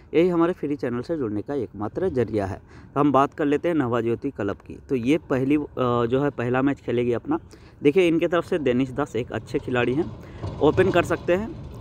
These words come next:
और आप देखेंगे तो रिसेंट टाइम में इन्होंने ठीक ठाक खेला है। तो एक अच्छे खिलाड़ी है, बिल्कुल आपके टीम में होने चाहिए, सिलेक्शन भी इनका ठीक रहे है। ओवरऑल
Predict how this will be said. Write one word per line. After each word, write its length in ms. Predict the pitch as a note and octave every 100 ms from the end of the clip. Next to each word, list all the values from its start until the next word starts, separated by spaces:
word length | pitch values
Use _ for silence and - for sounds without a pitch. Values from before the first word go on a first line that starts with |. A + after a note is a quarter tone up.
| -
और 80 | B2
आप 120 | B2
देखेंगे 440 | B2+ C#3 E3 E3
तो 120 | D#3 D3+
रिसेंट 360 | C#3 D#3 D3+
टाइम 180 | C#3+ D3
में 120 | D3+
इन्होंने 280 | C3+ C3+ E3
ठीक 240 | - D3 -
ठाक 140 | D3 -
खेला 280 | A#2 F#2+
है। 100 | F2+ - - - - -
तो 140 | C#3+ C#3+ -
एक 200 | D3+ D#3+
अच्छे 240 | D3 G3
खिलाड़ी 320 | F3+ F3 E3 F#3
है, 80 |
बिल्कुल 320 | E3 C3+ D3 C3+
आपके 200 | - C#3
टीम 220 | C3 B2
में 100 | C3+
होने 240 | C3 B2+
चाहिए, 180 | C#3 E3
सिलेक्शन 500 | - A2 G#2 B2 A#2+
भी 80 | B2
इनका 200 | A2+ E3
ठीक 300 | - C3 -
रहे 240 | G2 F#2+ -
है। 500 | A2+ F#2+ E2 - - - - - C#3+
ओवरऑल 420 | D#3+ F#3 F#3